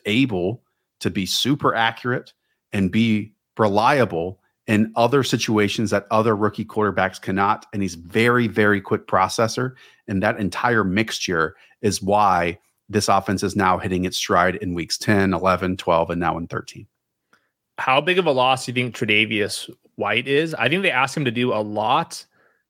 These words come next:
Speaker 2: I think it's gonna be a pretty big deal. I wouldn't be surprised. The, the Bills have had a pretty soft schedule to start. I, I, I wouldn't be too surprised if their defense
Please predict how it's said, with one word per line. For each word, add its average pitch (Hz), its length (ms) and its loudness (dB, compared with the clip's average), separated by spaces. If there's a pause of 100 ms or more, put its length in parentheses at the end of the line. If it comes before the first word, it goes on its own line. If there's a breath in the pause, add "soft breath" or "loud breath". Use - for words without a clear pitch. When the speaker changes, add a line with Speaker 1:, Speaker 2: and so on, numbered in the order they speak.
(320)
Speaker 2:
I 113 100 2
think 160 120 0
it's 131 80 -6
gonna 131 160 0
be 104 480 -8
a 117 60 0
pretty 110 320 2
big 104 260 -2
deal. 98 220 -4
I 110 80 2
wouldn't 170 180 2
be 147 80 4
surprised. 117 840 0
The, 117 220 -8
the 131 80 0
Bills 143 300 2
have 135 100 -4
had 127 220 2
a 107 40 4
pretty 127 260 0
soft 113 340 0
schedule 117 640 -2 (340 soft breath)
to - 140 -10
start. 117 380 2
I, 117 100 2
I, 127 240 0
I 139 120 -2
wouldn't 165 200 2
be 131 180 0
too - 220 -2
surprised 113 480 0
if 107 80 -8
their 110 120 0
defense 107 640 -6